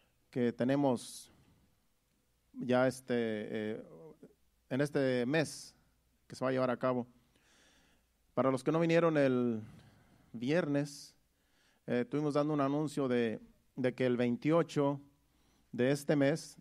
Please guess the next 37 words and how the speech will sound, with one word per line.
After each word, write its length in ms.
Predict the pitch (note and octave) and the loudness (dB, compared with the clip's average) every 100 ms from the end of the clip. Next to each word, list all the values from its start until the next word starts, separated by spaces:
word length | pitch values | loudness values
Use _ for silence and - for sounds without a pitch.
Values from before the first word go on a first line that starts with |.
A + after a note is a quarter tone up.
| - | -6
el 80 | A#2 | -4
veintiocho 380 | G#2+ B2 C#3 | -4 -2 0
de, 420 | B2 A#2 A2 A2 - _ _ _ _ _ _ _ _ _ _ _ _ - | 2 2 0 -4 -12 _ _ _ _ _ _ _ _ _ _ _ _ -12
de 180 | A#2+ A#2 | -4 -2
febrero, 520 | A#2+ C3+ D#3+ C#3 C3+ - _ _ | 0 2 4 2 -2 -12 _ _
que 100 | - | -4
es 80 | B2+ | 0
el 60 | C#3+ | 0
último 280 | C#3+ C3+ B2+ | 2 2 2
día 160 | C3+ | 2
del 240 | B2+ A#2 A#2 | 2 0 0
día, 240 | D3+ E3 | -2 -2
del 360 | C3 A#2 A#2 B2 | -2 -2 0 -2
año, 200 | C#3+ D3+ | -2 -2
perdón, 320 | C#3+ D3 C#3 | -2 -2 -2
del 200 | G2+ F#2+ | -4 -4
año, 180 | G2 G2+ | -4 -4
del 160 | G#2 | -2
mes. 260 | A#2 D3+ - - _ _ _ _ _ _ - _ _ _ | -2 -4 -6 -20 _ _ _ _ _ _ -20 _ _ _
El 120 | B2+ | 2
día 100 | C#3+ | 6
veintiocho 400 | E3+ D#3+ F3 F3+ | 6 6 2 2
vamos 160 | F3 E3 | 2 2
a 100 | D#3 | 2
tener, 400 | D3+ D#3+ E3+ C3 - _ _ _ _ _ _ _ | 4 4 4 0 -12 _ _ _ _ _ _ _
eh, 320 | C#3 C3+ C3 B2+ | 0 2 2 2
presentación 500 | C3+ B2+ A#2 B2 C#3+ | 0 0 0 2 2
de 80 | D3 | 4
niños. 420 | E3+ C#3 A2+ - - _ _ _ _ _ _ _ _ _ _ _ - - | 2 0 -4 -12 -20 _ _ _ _ _ _ _ _ _ _ _ -20 -4
Hay 140 | B2+ | 0
algunos 440 | C3 C#3+ C#3 B2 A#2+ | 0 2 0 0 0
bebés 300 | A#2+ C3+ C3 | 2 0 0
que 220 | C3 A#2+ | 0 2
tan 200 | C3 B2 | 0 -2
chiquitos 460 | - C3+ C#3+ C3 | -2 -4 -4 -2
acaban 360 | A#2+ B2 B2+ A#2+ | -2 0 0 0
de, 300 | A2 G#2+ | -2 -4